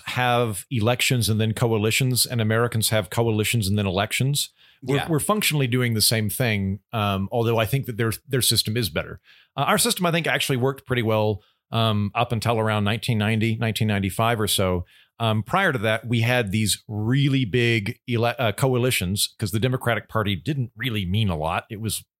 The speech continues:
Speaker 1: five parties. There were the Bourbon Democrats and
Speaker 2: Well,
Speaker 1: the
Speaker 2: also, they
Speaker 1: academics and
Speaker 2: owned the House of Representatives until then.
Speaker 1: Right.
Speaker 2: We
Speaker 1: And,
Speaker 2: had
Speaker 1: and
Speaker 2: no,
Speaker 1: the,
Speaker 2: we had no meaningful
Speaker 1: the, the,
Speaker 2: Republican
Speaker 1: the, the, we,
Speaker 2: representation
Speaker 1: we
Speaker 2: in
Speaker 1: had
Speaker 2: the
Speaker 1: a,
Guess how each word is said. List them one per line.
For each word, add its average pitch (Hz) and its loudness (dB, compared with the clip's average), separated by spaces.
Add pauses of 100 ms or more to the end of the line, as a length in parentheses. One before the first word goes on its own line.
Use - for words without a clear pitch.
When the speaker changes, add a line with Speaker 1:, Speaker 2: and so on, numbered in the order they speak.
Speaker 1:
five 107 -2
parties. 101 -2
There 101 0
were 107 0
the 110 -2
Bourbon 113 -2
Democrats 117 0
and - 0
Speaker 2:
Well, 160 0
Speaker 1:
the - -2
Speaker 2:
also, 190 2
they 151 2
Speaker 1:
academics 135 -4
and 151 2
Speaker 2:
owned 156 0 (280)
the 120 -2
House 135 2
of 107 -4
Representatives 107 -2
until 82 -8
then. - -20 (340)
Speaker 1:
Right. 135 0
Speaker 2:
We 151 2
Speaker 1:
And, 139 2
Speaker 2:
had 127 0
Speaker 1:
and 143 2
Speaker 2:
no, 156 2
Speaker 1:
the, 147 2
Speaker 2:
we 151 2
had 135 0
no 160 2
meaningful 143 -2
Speaker 1:
the, 117 -4
the, 113 -4
Speaker 2:
Republican 135 0
Speaker 1:
the, - -4
the, 147 2
we, 151 2
Speaker 2:
representation 135 0
Speaker 1:
we 143 2
Speaker 2:
in 131 4
Speaker 1:
had 147 2
Speaker 2:
the 131 2
Speaker 1:
a, - -